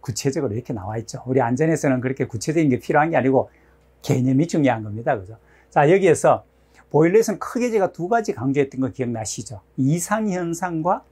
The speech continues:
방호장치, 그렇습니다. 이상현상과 방호장치죠. 이상현상은요, 여기에 전기가 나와야 되는데요. 물방울이 섞여 나오면요, 펄라이밍이라 그랬죠, 그죠? 그리고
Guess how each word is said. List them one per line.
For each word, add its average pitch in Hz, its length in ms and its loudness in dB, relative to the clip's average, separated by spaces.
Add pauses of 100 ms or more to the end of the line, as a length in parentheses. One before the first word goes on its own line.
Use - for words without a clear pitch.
(100)
방호장치, 104 720 -6
그렇습니다. 120 680 -10
이상현상과 127 840 0
방호장치죠. 113 580 -4
이상현상은요, 151 920 0 (380)
여기에 175 520 2 (340)
전기가 233 560 4
나와야 131 360 2
되는데요. 127 360 -4
물방울이 185 1000 0
섞여 151 380 -4
나오면요, 117 540 0 (340)
펄라이밍이라 131 840 0
그랬죠, 101 300 -8
그죠? 107 320 -8
그리고 151 400 4